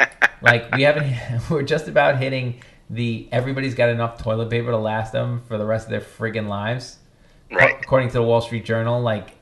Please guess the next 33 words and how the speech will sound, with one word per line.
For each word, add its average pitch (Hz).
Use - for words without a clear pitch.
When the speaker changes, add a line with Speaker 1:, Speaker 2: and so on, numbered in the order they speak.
Speaker 2:
it, 117
there 120
is 123
no 113
shortage 107
of 101
toilet 107
paper. 95
It's 92
just -
as 104
people 110
are 101
nuts 101
and 101
hoarding 104
right 117
now. 127
So, 107
and 110
I'm 110
gonna 107
include 104
myself 101
in 110
that 113
<laughs> -
'cause 104
I'm 110
like, 104
I'm 117
not 185
getting, 95